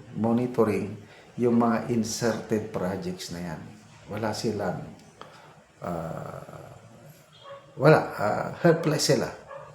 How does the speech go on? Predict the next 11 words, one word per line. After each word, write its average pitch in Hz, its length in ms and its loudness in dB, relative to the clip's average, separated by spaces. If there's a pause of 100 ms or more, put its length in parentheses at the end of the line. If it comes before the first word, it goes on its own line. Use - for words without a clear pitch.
(100)
sa 113 160 0
mga 123 240 0
inserted 123 560 0
projects. 117 640 0
Okay. 95 320 -6 (480)
So, 120 480 8 (560)
itong 175 320 4
mga 156 320 6
projects 135 560 4
na 113 80 0
ito, 90 400 -2